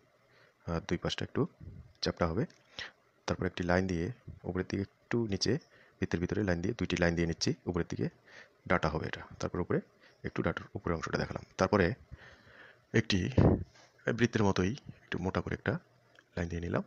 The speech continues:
তারপর পাশে আরেকটি ছোট আকারের, আহ, লাইন,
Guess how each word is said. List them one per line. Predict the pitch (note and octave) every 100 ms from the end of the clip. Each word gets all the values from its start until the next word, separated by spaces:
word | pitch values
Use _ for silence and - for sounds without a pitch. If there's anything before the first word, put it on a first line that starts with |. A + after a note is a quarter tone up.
| - -
তারপর | F#2 F2
পাশে | F2+ -
আরেকটি | F2 E2+ -
ছোট | - -
আকারের, | F2 - G2+ - - - - _ - E2+
আহ, | E2+ E2+ D#2 _ _ -
লাইন, | F2+ F2 F2+